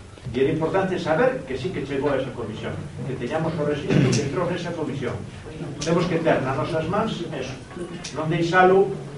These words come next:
en contactos, en non sei que, ou xa falei e tal. Nós temos que ter que non nos pase como outras veces. Temos que ter un registro na mão, eso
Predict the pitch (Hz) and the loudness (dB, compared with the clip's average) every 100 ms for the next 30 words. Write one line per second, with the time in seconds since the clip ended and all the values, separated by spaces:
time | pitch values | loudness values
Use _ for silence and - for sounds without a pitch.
0 | - 147 143 139 135 131 - - - 185 | -2 0 0 -2 -2 8 8 8 2 0
1 | 147 143 139 139 135 139 185 180 180 180 | 2 -4 -4 -4 -4 2 4 6 6 6
2 | 175 143 143 147 147 - 160 196 190 185 | 6 4 2 0 -2 2 8 10 10 6
3 | 180 151 190 185 185 143 139 139 139 151 | 4 4 4 4 0 -6 -10 -10 -4 2
4 | 220 185 180 170 175 190 262 - 151 147 | 2 4 0 0 -2 0 0 0 -2 -2
5 | 143 - 208 175 147 139 156 - 123 - | -2 -2 -2 -2 -4 -4 -2 -2 -2 -2
6 | - - 143 143 - 147 190 180 160 135 | -4 -6 -4 -4 -4 -4 -2 -2 -2 -4
7 | 160 - 139 139 220 254 254 - - - | -6 -4 -2 2 4 4 2 -6 -14 -16
8 | - - - - 175 160 | -16 -16 -14 -4 -2 0